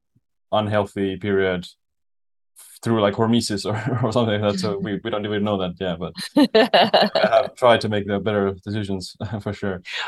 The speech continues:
Speaker 2: Well, younger, I mean, there's the, the, your generation, you guys are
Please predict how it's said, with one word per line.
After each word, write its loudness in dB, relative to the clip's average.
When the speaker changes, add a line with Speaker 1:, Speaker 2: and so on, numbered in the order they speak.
Speaker 2:
Well, 6
younger, 4
I 2
mean, -4
there's 4
the, 4
the, -6
your 6
generation, 4
you -18
guys 4
are -2